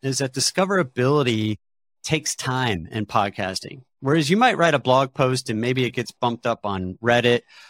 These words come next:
or Google really likes what you have to say and a lot of people are searching for it. And you can all of a sudden get a lot of traffic, podcasting's a more intimate medium, right? You're asking for someone to listen for thirty, forty, fifty minutes,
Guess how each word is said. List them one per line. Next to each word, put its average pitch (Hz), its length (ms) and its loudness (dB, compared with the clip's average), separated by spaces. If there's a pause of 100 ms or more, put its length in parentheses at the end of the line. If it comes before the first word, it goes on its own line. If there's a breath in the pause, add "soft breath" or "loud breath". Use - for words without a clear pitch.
(140 loud breath)
or 113 440 2
Google 139 440 2
really 120 280 2
likes 113 280 0
what 123 140 -4
you 123 60 2
have 110 120 0
to - 60 -10
say 117 220 0
and 113 100 -2
a 107 40 -2
lot 107 160 2
of 101 60 -6
people 113 220 -4
are 107 60 -4
searching 113 360 -2
for 110 280 -4
it. 104 100 -10
And 110 60 -8
you 107 80 -8
can 107 140 -6
all 104 120 2
of 104 40 -2
a - 20 -6
sudden 107 280 -2
get 104 120 -4
a 104 60 -4
lot 104 180 2
of 101 80 -4
traffic, 107 400 0 (520 loud breath)
podcasting's 214 640 2
a 139 80 2
more 127 460 0
intimate 131 400 0
medium, 110 340 -2 (100)
right? 113 240 0
You're 131 140 -2
asking 147 320 0
for 127 120 -6
someone 135 220 -2
to 113 60 -2
listen 117 340 -2
for 110 140 -6
thirty, 113 400 -4
forty, 110 340 -4
fifty 101 360 -6
minutes, 101 480 -2